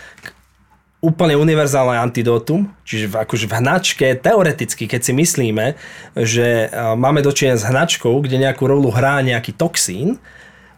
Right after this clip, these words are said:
opodstatnenie by malo, ale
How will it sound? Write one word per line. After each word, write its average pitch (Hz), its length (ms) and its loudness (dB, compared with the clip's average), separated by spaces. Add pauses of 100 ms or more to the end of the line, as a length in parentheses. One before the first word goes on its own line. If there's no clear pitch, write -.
opodstatnenie 160 720 2
by 135 160 0
malo, 120 800 2 (240)
ale 127 560 2